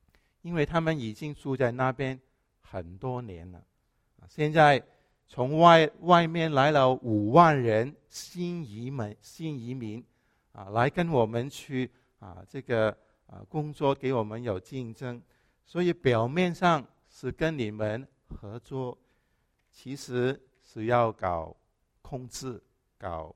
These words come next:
破坏。神的保守，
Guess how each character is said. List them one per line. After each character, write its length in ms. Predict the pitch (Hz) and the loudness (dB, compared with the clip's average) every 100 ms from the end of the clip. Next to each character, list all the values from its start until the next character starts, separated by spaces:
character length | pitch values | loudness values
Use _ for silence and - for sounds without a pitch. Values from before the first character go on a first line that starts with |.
| _ | _
破 320 | - 113 110 | -12 -10 -10
坏。 340 | - - 110 - _ _ _ _ _ _ _ _ _ _ _ _ _ _ _ _ _ | -12 -12 -12 -12 _ _ _ _ _ _ _ _ _ _ _ _ _ _ _ _ _
神 520 | - 139 131 151 175 _ | -4 0 0 0 -6 _
的 420 | 139 131 127 123 - | 2 4 4 0 0
保 300 | 113 113 147 | 0 0 -2
守， 380 | - 98 85 | -4 -4 -4